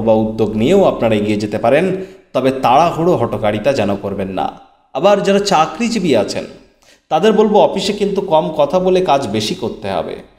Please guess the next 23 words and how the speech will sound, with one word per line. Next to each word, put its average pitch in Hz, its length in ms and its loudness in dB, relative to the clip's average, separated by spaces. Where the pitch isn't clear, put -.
মনের 180 400 4
থেকে 196 240 -2
মস্তিষ্ককে 175 760 -2
বেশি 135 260 0
দাম 117 260 2
দিতে 117 240 -2
হবে। 113 260 2
অফিসটি 185 460 -2
কিন্তু 180 360 -4
প্রেম, 139 360 0
বন্ধুত্ব, 131 480 0
শত্রুতা 120 600 -4
কোনো 135 240 -2
প্রকার 123 320 -4
সম্পর্ক 110 580 -6
করবার 107 420 -4
জায়গা 104 320 0
নয়। 139 260 2
সম্পর্ক - 580 -2
করার 110 300 -2
ইচ্ছা 104 280 -8
হলে 175 180 0
অফিসের 113 380 -2